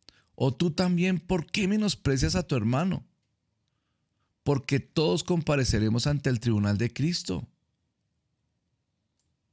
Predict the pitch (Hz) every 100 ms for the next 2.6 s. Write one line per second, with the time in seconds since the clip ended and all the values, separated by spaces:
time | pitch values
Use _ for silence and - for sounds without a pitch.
0 | _ _ - - - 80 85 101 113 131
1 | 147 151 160 175 160 139 110 107 147 139
2 | 135 190 294 254 -